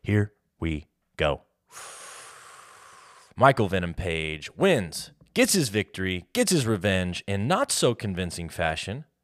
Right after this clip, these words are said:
with a split decision victory over Douglas Lima. Prepare for the trilogy. Prepare for the trilogy. Back over to U F C Vegas thirty-eight. Santos versus Walker.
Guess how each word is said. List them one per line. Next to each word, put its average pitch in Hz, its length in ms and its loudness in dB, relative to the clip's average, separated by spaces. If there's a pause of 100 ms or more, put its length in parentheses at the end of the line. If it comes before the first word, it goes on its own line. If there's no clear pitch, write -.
(220)
with 90 100 -8
a - 60 -4
split 220 280 0
decision 110 380 0
victory 90 460 -4 (320)
over 87 240 0
Douglas 110 640 0 (300)
Lima. 90 520 -2 (380)
Prepare 131 540 0
for 170 120 -2
the 160 80 2
trilogy. 139 640 -2 (160)
Prepare 135 520 -2 (120)
for 113 420 0
the 120 80 -2
trilogy. 78 480 -6 (1500)
Back 135 240 4
over 110 180 2
to 92 60 -4
U 104 160 -2
F 98 80 -2
C 98 140 -6
Vegas 87 320 -4
thirty-eight. 80 520 -4
Santos 135 500 0
versus 87 380 -10
Walker. 80 500 -6